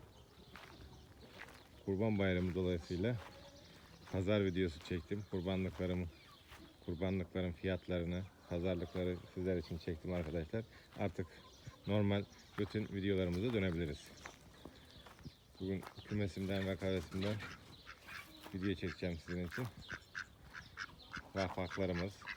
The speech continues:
gelenler, gidenler, onları anlatacağım. Buradan başlayalım. Her zamanki gibi. Burada neler vardı? Bu atak tavuğumuz.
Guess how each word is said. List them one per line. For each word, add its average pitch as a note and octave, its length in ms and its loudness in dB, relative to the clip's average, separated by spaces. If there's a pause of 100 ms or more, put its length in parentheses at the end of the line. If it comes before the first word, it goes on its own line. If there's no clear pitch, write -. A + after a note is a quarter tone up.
(920)
gelenler, G2+ 480 6
gidenler, F#2 640 4 (2250)
onları G2 420 4
anlatacağım. F#2 520 2 (2250)
Buradan F#2+ 320 2
başlayalım. F#2+ 520 2 (520)
Her G2+ 120 4
zamanki F2+ 520 2
gibi. F2+ 260 0 (480)
Burada G2 260 2
neler G#2+ 300 6
vardı? E2+ 440 2 (1500)
Bu - 220 -2
atak - 360 0
tavuğumuz. E2 380 0